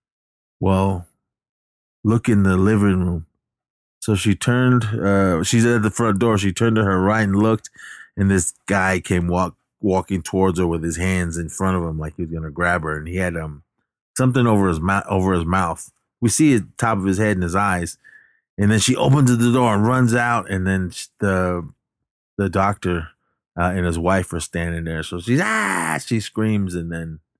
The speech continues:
that's pretty much it for the beginning, beginning part. It, it, it was a long, a longer scene, probably almost twenty minutes of it. It was, it was a lot. It was,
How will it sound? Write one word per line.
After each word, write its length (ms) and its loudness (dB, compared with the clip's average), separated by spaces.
that's 560 -6
pretty 220 -2
much 280 -6
it 220 -10
for 260 -2
the 100 4
beginning, 800 0
beginning 360 -2
part. 280 -4
It, 120 0
it, 240 4
it 40 6
was 160 6
a 60 4
long, 680 4
a 60 -2
longer 400 4
scene, 440 -2
probably 320 2
almost 960 -2
twenty 300 -2
minutes 560 -4
of 180 -6
it. 120 -2
It 60 -2
was, 140 -2
it 220 -6
was 140 -2
a 40 -4
lot. 300 -2
It 40 2
was, 480 0